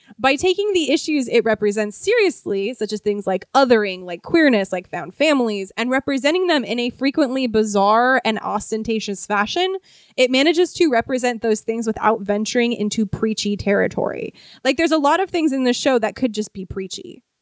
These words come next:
very easily, especially all of season four could just feel extremely preachy. And sometimes it fails just by virtue of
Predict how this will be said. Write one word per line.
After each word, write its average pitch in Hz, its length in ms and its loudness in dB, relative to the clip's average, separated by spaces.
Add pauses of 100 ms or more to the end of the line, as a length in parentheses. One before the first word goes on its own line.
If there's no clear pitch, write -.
(140)
very 254 320 4
easily, 208 480 -2
especially 262 460 2
all 226 260 4
of 220 80 4
season 208 400 -2
four 214 380 2 (260)
could 240 160 4
just 240 240 0
feel 254 160 2
extremely 220 720 -2
preachy. - 560 -2 (320)
And 403 120 2
sometimes 427 360 2
it 247 140 0
fails 233 400 2
just - 180 0
by 220 140 4
virtue 208 380 0
of 196 100 0